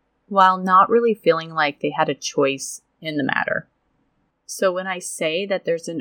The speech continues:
art to letting go, I mean it in a way that helps you to cope with things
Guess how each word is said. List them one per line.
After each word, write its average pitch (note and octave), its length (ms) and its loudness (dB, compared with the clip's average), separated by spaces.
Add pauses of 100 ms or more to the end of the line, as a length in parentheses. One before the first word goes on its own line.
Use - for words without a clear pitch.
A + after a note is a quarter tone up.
art D3+ 420 0 (200)
to F#3 140 -2
letting D#3 320 -2
go, D3 460 -2 (500)
I D#3 100 -2
mean E3+ 240 -8
it F3+ 140 -8
in D#3 120 -4
a D3+ 80 -8
way D3 400 -2
that C#3 240 -4
helps - 400 -8
you D3 180 -4
to - 260 -8 (160)
cope D3 340 0 (220)
with D#3 160 2 (100)
things C#3 460 -8